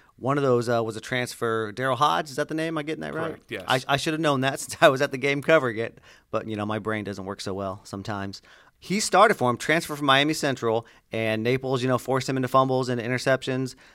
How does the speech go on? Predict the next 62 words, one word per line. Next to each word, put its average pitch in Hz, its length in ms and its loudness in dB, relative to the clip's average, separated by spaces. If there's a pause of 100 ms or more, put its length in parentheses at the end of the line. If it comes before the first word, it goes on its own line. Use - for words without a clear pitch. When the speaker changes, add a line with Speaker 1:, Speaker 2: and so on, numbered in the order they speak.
Speaker 1:
Next, 131 220 -2
they 131 80 2
had 110 100 2
a 98 40 -4
freshman 131 380 0
come 131 220 0
in 131 260 0
and 113 80 -4
play 127 160 -2
the 120 80 -2
entire 123 300 0
second 123 240 -8
half. 127 180 0
Same 110 220 -8
thing. 104 180 -6
Naples 110 400 -4
was 98 100 -12
just 107 160 -8
all 113 200 2
over 120 240 0
him. 90 100 -10 (240)
So - 160 -4
what 139 120 6
I'm 123 100 0
saying 185 300 4
is 120 100 0
Naples 147 260 0
has 127 140 -2
a 123 100 0
great 143 340 -2
defense 127 440 -4
once 127 240 -4
again, 110 420 -2 (300)
and 110 320 0
Richard 131 260 -4
Young 120 220 2
had 120 240 0
some 139 240 -2
success 139 400 0
against 101 180 -8
that 95 160 -4
defense, 110 380 -8
so - 160 -4
I 110 40 0
think 113 160 -6
it 104 100 -6
bodes 107 200 -6
well 101 220 -2
for 98 100 -12
him. 92 300 -10 (340)
Dustin, 160 300 2
anything 147 260 0
else 151 160 6
stand 151 240 0
out 156 220 6
as 131 80 -2
you 143 80 2
were 131 240 2
re-, 123 100 -6
reviewing 131 480 2
the 139 60 -4
scores? 156 540 0